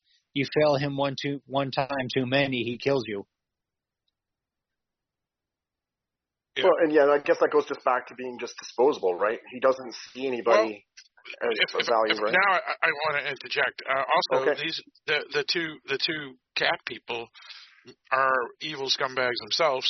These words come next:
Speaker 2: so it makes sense that they would, if they're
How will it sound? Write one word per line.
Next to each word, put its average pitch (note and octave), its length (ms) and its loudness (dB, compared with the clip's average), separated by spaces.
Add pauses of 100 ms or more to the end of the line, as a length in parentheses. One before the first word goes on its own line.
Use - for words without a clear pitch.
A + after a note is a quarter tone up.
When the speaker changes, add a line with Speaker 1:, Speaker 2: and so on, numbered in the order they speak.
Speaker 2:
so B2 400 -2 (840)
it - 180 -2 (200)
makes D#3 240 0
sense D#3+ 280 0
that C3+ 200 0 (300)
they C#3 100 0
would, B2+ 240 0
if C3 160 -2
they're C3 100 0